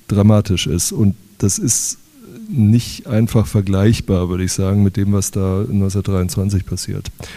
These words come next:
Aber trotzdem, Antisemitismus ist auch immer Antisemitismus, das ist auch klar.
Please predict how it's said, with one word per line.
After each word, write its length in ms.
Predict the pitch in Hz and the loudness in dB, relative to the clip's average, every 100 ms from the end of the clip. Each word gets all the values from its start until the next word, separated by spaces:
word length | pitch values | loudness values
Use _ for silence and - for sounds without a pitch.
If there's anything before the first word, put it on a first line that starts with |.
| - | -6
Aber 400 | - 107 104 95 110 - - | 0 4 4 2 -4 -14 -12
trotzdem, 420 | - 110 - 98 - | -2 -2 0 -2 0
Antisemitismus 880 | 98 101 95 95 92 113 - 107 | 2 2 2 0 0 0 2 2
ist 320 | - 156 110 - | 2 0 0 -2
auch 300 | 127 98 208 | -4 -6 -4
immer 380 | 147 104 101 | 0 2 2
Antisemitismus, 840 | 98 98 98 95 95 113 - 98 - | 0 -2 0 -2 0 -2 -2 -4 -4
das 160 | 95 | -6
ist 160 | 101 98 | -6 -6
auch 160 | - - | -6 -8
klar. 220 | - | -12